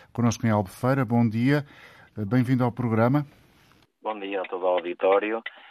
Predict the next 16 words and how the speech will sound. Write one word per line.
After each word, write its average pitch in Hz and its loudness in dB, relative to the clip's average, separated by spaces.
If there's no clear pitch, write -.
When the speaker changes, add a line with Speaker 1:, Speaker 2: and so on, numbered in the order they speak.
Speaker 2:
Eh, 92 2
é - 2
assim, 107 -6
em 98 0
relação 113 2
a, 98 0
aos 101 -2
discursos - -6
da 104 0
Assembleia 98 0
da 98 0
República, 90 -4
pá, 107 2
no 110 -6
meu 113 2
ver, 123 2